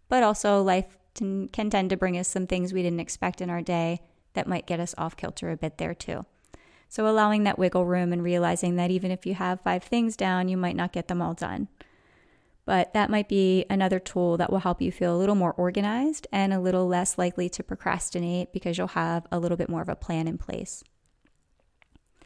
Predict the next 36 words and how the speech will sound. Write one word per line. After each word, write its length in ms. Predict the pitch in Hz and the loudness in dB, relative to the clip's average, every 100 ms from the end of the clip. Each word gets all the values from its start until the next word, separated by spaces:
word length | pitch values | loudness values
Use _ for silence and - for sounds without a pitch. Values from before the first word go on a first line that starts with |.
| _ _ _ _ - | _ _ _ _ -2
If 180 | 214 220 | 0 2
you 140 | 220 | 4
are 120 | 214 | 4
a 40 | 208 | 2
procrastinator, 920 | - - 214 - 190 180 180 196 233 - _ _ _ - | -2 0 0 0 -2 -2 -2 -2 -4 -8 _ _ _ -4
you 160 | 214 | 0
might 180 | 214 208 | 2 4
also 300 | 208 202 208 | 4 2 2
want 160 | 202 196 | 4 2
to 60 | |
check 300 | 196 196 190 | 2 0 0
in 300 | 190 185 185 185 | 2 2 2 0
on 480 | 185 180 180 180 185 - _ | 0 2 2 2 -2 -6 _
what 380 | 254 190 196 196 - | -6 0 2 2 2
it 260 | 190 190 - | 0 0 2
is 360 | 185 180 190 | 2 2 0
that 180 | - 185 | 0 2
is 160 | 185 185 | 2 2
making 300 | 175 185 180 | 0 0 -2
you 120 | 175 | -2
feel 480 | - 185 180 170 - _ _ _ _ | 0 2 4 2 -2 _ _ _ _
the 100 | - | -2
desire 440 | 185 185 175 175 175 | 0 2 2 2 0
to 160 | - 175 | -2 -4
procrastinate. 800 | 180 - 165 - - 160 - - _ _ _ - _ _ _ - | -4 -2 -4 -4 -6 -4 -4 -8 _ _ _ -20 _ _ _ -6
So 140 | 202 | 0
that 160 | 196 190 | 2 2
example 440 | 185 190 190 185 | 2 0 2 2
of 100 | 185 | 2
feeling 260 | - 185 180 | 2 0 0
disorganized 800 | 185 - 196 190 190 185 185 175 | -2 0 0 2 2 2 0 -2
or 20 | |
uncertain 640 | 180 180 - 226 208 185 | 0 0 2 2 2 2
would 160 | 180 180 | 0 0
be 140 | 175 | 0
one. 500 | 185 214 190 196 240 | 2 2 4 2 0